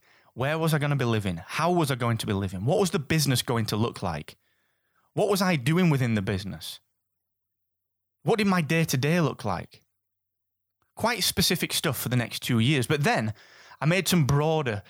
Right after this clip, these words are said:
five and ten-year goals. So for example, five years' time, I want to be living in my last house. I want to be living in my dream house, my actual, the house that I never need to move from, the number one house, the one that I've always wanted.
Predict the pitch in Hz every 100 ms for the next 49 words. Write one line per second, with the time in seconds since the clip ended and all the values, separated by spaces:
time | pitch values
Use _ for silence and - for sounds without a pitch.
0 | _ - 143 147 143 135 127 - 135 135
1 | 123 107 104 87 90 135 123 160 127 151
2 | 170 143 107 87 - - - - - 170
3 | 175 151 131 - 117 98 120 165 160 170
4 | 165 123 120 131 127 127 113 123 120 -
5 | 117 95 104 143 156 165 175 170 135 123
6 | 113 113 123 120 107 87 85 - 123 151
7 | - 156 135 131 147 175 170 - 147 127
8 | 131 131 123 117 117 110 107 104 - 80
9 | - - - - - 139 147 147 127 127
10 | 110 95 90 92 - 131 165 156 135 127
11 | 120 113 101 95 92 -